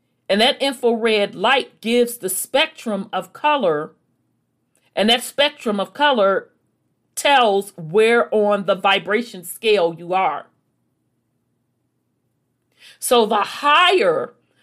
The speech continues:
vibration scales are like the purples.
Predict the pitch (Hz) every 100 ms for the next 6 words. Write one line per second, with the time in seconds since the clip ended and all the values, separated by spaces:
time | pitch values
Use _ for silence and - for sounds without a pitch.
0 | _ - 202 185 185 202 208 175 165 -
1 | 190 180 165 151 151 151 - _ _ _
2 | _ _ _ _ _ - 180 185 180 -
3 | 165 - 202 - 165 135 - - - -